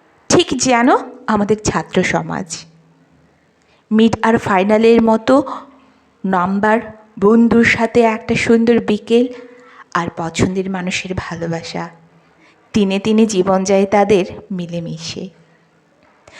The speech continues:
তারা প্রথমে এলো রাজাকার বলতে, কেড়ে নিল ক্যাম্পাস, এরপর নিল জীবন, এখন তারা নিচ্ছে স্বাধীনতা। কিন্তু ওই যে ডারউইনের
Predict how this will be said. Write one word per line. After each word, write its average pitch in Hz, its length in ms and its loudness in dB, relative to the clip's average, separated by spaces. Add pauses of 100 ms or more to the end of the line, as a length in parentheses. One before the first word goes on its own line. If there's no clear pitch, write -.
(280)
তারা 302 200 4
প্রথমে 285 480 2
এলো 285 160 4
রাজাকার 220 500 2
বলতে, 262 680 2
কেড়ে 233 200 6
নিল 233 240 4
ক্যাম্পাস, - 760 -4 (220)
এরপর 196 360 2
নিল 190 240 0
জীবন, 185 400 0 (540)
এখন 175 260 -4
তারা 175 220 -4
নিচ্ছে 175 540 -2 (540)
স্বাধীনতা। 170 760 -8 (1800)
কিন্তু 339 280 2
ওই 359 180 4
যে 403 140 4 (600)
ডারউইনের 262 720 6